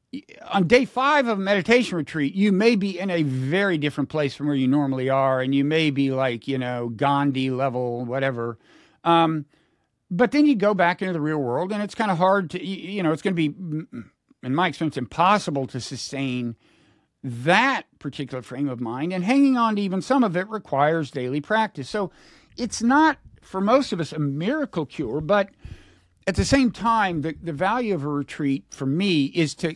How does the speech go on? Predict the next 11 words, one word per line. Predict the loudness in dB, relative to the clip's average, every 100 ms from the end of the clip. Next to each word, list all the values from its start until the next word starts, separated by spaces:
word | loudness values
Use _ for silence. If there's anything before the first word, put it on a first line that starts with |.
| -8 -4
is | -2
to | 0
give | -2 0 2 2
you | 0
real | 0 0 2 2 0
insight | 0 0 0 -2 -2 -4
into | -2 -2 -4
how | -4 -2 -2
subtle | -2 0 2 4 0
and | 0 -2
stubborn | -2 2 2 4 0 0